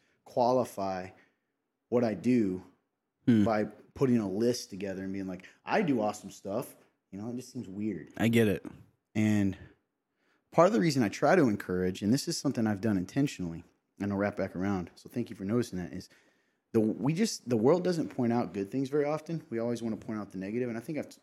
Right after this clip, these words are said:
Speaker 1: said this on Real Talk before.
Speaker 2: You have.
Speaker 1: I remember the time when I said,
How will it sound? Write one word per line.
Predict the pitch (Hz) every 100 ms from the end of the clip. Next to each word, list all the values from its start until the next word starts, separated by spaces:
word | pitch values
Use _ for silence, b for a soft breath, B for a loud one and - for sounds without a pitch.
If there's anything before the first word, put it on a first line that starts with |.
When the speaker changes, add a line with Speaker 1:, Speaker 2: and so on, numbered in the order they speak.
| _ _
Speaker 1:
said | - 117
this | 104 -
on | 95
Real | 95
Talk | - 92
before. | 90 - 143 117
Speaker 2:
You | 110
have. | 98 101 101
Speaker 1:
I |
remember | 143 131 135 151 151
the | 123
time | - 135 139
when | 110
I | 107
said, | - 107 104 98